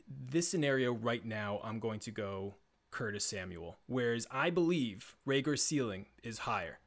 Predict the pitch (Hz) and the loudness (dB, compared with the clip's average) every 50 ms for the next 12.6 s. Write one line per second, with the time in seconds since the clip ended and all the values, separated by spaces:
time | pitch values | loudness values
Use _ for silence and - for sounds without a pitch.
0 | _ - - 113 110 107 120 135 139 147 151 143 139 139 131 135 127 120 120 - | _ -10 -6 -6 -4 -2 0 2 4 4 4 2 2 2 4 4 2 2 0 0
1 | 139 127 117 120 123 113 120 113 110 110 104 107 107 104 - 113 117 - - 120 | 0 2 2 0 0 -2 -2 -2 -2 -2 0 0 0 0 0 -2 -4 -2 -2 -4
2 | 110 - 123 123 117 117 113 - - - - 123 117 120 117 - 139 120 117 110 | -4 -2 -2 -2 -2 -2 -2 -2 -4 -4 -6 -6 -6 -4 -2 -2 0 0 0 0
3 | 113 107 - 123 107 - 123 117 113 - - 107 - - - 139 135 135 - - | -2 -2 -4 -4 -2 -2 -2 -2 -2 -2 -4 -6 -4 -2 0 0 0 0 -2 -4
4 | - - - - - - - 135 117 - - - - 131 139 139 147 147 139 131 | -4 -6 -12 -18 -6 2 4 4 4 4 0 -6 -4 -2 0 2 2 2 2 0
5 | 123 117 120 135 135 139 135 135 135 131 131 131 127 - - - 135 120 110 - | -2 0 2 2 4 4 2 2 2 2 0 0 -2 -4 -6 -6 -4 -2 0 0
6 | - - 127 123 131 151 175 220 240 - - - 123 113 - 131 120 117 117 117 | 0 2 2 2 2 0 0 -2 -4 -4 -4 -2 -2 0 2 2 4 4 2 0
7 | - - - 120 110 - - 131 127 123 120 123 123 - 131 - - 127 117 - | -2 -4 -4 -4 -4 -4 -4 -2 0 0 0 0 0 0 -2 0 0 0 0 0
8 | 117 113 - 127 120 - 127 123 131 131 151 165 175 151 117 107 104 - - - | -2 -2 -4 -4 -4 -2 0 0 0 2 0 0 0 0 -2 -2 -2 -4 -6 -6
9 | 117 117 113 107 110 - 120 127 143 180 185 202 214 - - - - - - - | -4 -2 0 0 0 0 0 2 4 4 2 2 2 -2 -4 -6 -10 -18 -8 -2
10 | - 131 131 117 - 143 131 127 135 123 113 131 127 127 120 117 113 - - 120 | 2 2 2 4 4 4 6 6 4 4 2 2 2 2 2 2 2 2 2 2
11 | 117 117 117 117 113 110 110 107 - - 107 113 113 120 123 117 117 101 95 113 | 2 2 2 2 0 0 0 -2 -2 -2 -2 0 0 0 0 -2 -2 -2 -2 -2
12 | 104 113 110 107 104 101 - 113 107 101 101 101 | -2 -2 -2 -2 -2 -2 -4 -2 -2 -2 -2 -4